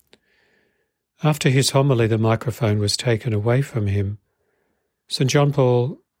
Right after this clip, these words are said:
asked for the microphone back, and he said, "Young people, I made a mistake. I said, "You should not be ashamed of the gospel."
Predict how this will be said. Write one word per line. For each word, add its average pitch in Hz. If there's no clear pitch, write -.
asked 123
for 120
the 113
microphone 117
back, 131
and 131
he 135
said, 127
"Young 160
people, 147
I 143
made 151
a 160
mistake. 127
I 139
said, 156
"You 120
should 151
not 135
be 123
ashamed 123
of 107
the 117
gospel." 107